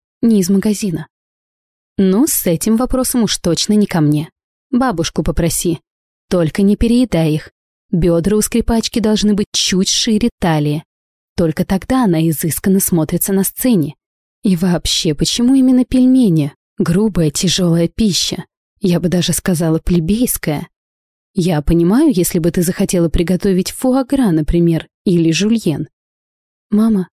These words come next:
мы же договорились. Давно. Никаких вопросов». «Я уже жалею, что пошла у тебя на поводу.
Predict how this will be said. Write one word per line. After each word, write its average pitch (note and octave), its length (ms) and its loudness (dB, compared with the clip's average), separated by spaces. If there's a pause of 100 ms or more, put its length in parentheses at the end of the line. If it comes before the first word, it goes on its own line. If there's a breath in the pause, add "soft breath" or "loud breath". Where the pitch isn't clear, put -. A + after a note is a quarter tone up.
(200)
мы G3+ 160 2
же E3+ 120 -2
договорились. F#3+ 680 -2 (320)
Давно. G#3+ 400 -2 (520)
Никаких G3 580 -2
вопросов». - 600 -4 (1040)
«Я F3+ 260 0
уже D#3+ 240 0
жалею, F#3+ 420 2
что - 200 -4
пошла G#3 420 -2
у G3 60 0
тебя D#3+ 260 -2
на D3+ 120 2
поводу. D#3+ 440 0